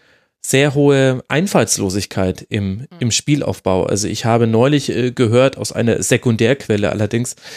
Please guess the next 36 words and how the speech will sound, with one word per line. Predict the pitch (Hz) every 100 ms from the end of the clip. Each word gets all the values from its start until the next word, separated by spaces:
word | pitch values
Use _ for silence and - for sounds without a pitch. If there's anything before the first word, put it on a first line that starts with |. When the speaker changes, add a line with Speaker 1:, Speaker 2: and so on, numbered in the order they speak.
| - _
Speaker 1:
dass, | 113 113 -
äh, | -
jemand, | 73 107 123 117 113
äh, | 98
der | 107 113
sich | 104 110 - - _ _ _
scouting-technisch | - 131 151 151 131 143 - 139 131 -
mit, | 123 123 -
mit | 123 123
der | 123
Bundesliga | 131 135 131 127
beschäftigt, | 123 123 127 - 120
gesagt | 117 120 117
hat, |
Schalke | - 123 127
hat | -
genau | 123 120
einen | 104 123 123
Spielzug. | - 147 180 - 101 - - - - - _ _
Und | - 127 - -
ich | - 131
glaube | 131 139 147
sogar | 131 131
zu | -
erahnen, | 139 101 104 139
welcher | 127 127 135 117
das | 117 107
ist. | 160 160
Das | 104
ist | 107 110
so, | 117
so | 113 110 113
ein | 113
leichter | 107 123 131
Diagonallauf, | 127 120 117 110 120 131 120 135 - - - - -
äh, | 104 95